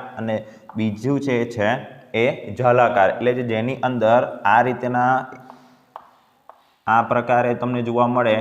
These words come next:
તો એને જલાકાર શિરાવિન્યાસ કહેવાય છે. અને આ રીતે પર્ણની અંદર એક જ લાઇનની અંદર આ રીતે શિરાઓ ગોઠવાયેલી હોય તો એને સમાંતર શિરાવિન્યાસ કહેવામાં આવે છે. હવે અહીંયા આગળ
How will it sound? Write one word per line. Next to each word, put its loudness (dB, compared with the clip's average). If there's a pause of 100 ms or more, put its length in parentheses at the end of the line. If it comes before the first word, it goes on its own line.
(160)
તો -8
એને -6
જલાકાર 0
શિરાવિન્યાસ -2
કહેવાય -2
છે. -6 (140)
અને -2
આ 2
રીતે -4
પર્ણની -2
અંદર -2 (100)
એક -8
જ -2 (1500)
લાઇનની 0
અંદર -2
આ 0
રીતે -2
શિરાઓ -2
ગોઠવાયેલી -4
હોય 0
તો -10
એને -8
સમાંતર -4
શિરાવિન્યાસ -6
કહેવામાં 0
આવે 0 (720)
છે. 2 (580)
હવે 2
અહીંયા 4
આગળ 6